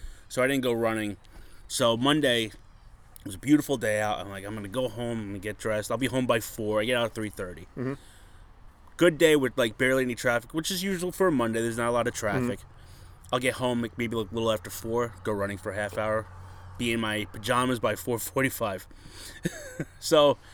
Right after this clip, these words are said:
Speaker 1: I get in the car, and I'm driving on the thruway heading toward the, uh, I call it the Tappan Zee
Speaker 2: It's the
Speaker 1: Bridge
Speaker 2: Tappan
Speaker 1: still.
Speaker 2: Zee Bridge. We will, we will not call it
Speaker 1: Yeah,
Speaker 2: by the other
Speaker 1: no,
Speaker 2: name.
Speaker 1: fuck them. And I'm driving, all of a sudden, dead stop traffic.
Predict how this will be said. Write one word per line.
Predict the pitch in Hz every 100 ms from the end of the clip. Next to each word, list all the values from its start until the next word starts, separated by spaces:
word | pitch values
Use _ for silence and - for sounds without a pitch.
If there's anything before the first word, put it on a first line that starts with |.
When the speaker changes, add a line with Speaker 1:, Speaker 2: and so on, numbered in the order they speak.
| - - - - -
Speaker 1:
I | 123
get | 135 156
in |
the | 170
car, | - 131 120 120 120 113 - - - - - - -
and | 120
I'm | 107
driving | 127 127 131 131
on | 131
the | 127
thruway | - 127 127 120
heading | 117 120
toward | 107 127 117
the, | 113 113
uh, | 107 104 - - - - - - -
I | 156 170
call | 143 123
it |
the | 101
Tappan | - 117 107 101
Zee | 110
Speaker 2:
It's | 110
the |
Speaker 1:
Bridge | 117 117
Speaker 2:
Tappan | 135 113
Speaker 1:
still. | 120 113
Speaker 2:
Zee |
Bridge. | 101 90 87 - - - - - - -
We | 127 123
will, | 113 110 101 -
we | 110
will | 110
not | 117 110
call | 160
it | 104
Speaker 1:
Yeah, |
Speaker 2:
by | 90 90
the | 95
other | 98 117
Speaker 1:
no, | 101
Speaker 2:
name. | 90 -
Speaker 1:
fuck | 123 -
them. | 98 92 - - - - - - - - - -
And | 139
I'm | 135
driving, | 160 160
all | 139
of | 139
a |
sudden, | 139 127 123 123 - - - - - -
dead | 127 123
stop | - 120 110
traffic. | - 101 92 - 92 -